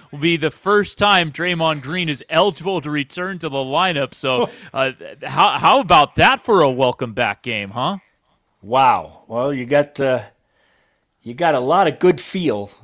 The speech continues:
Speaker 2: during that playoff series. And, uh, I love it that the two Northern California teams are both really good teams. And, uh, I've been watching Phoenix play, I mean, the, um, the Kings play quite a bit.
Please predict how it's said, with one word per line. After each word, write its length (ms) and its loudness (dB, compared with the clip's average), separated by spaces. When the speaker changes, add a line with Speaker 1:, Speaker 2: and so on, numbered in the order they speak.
Speaker 2:
during 260 -2
that 240 0
playoff 440 2
series. 640 -10
And, 280 -8
uh, 220 -4
I 140 -2
love 340 0
it 240 -16
that 160 -18
the 80 -12
two 460 -4
Northern 340 -2
California 720 -4
teams 440 -8
are 60 -14
both 480 -6
really 480 -4
good 340 -8
teams. 480 -8
And, 220 -10
uh, 180 -6
I've 400 -6
been 160 -6
watching 440 -2
Phoenix 460 -6
play, 240 -4
I 180 -4
mean, 280 -8
the, 360 -12
um, 360 -8
the 60 -20
Kings 320 -6
play 320 0
quite 260 -2
a 60 -4
bit. 400 -4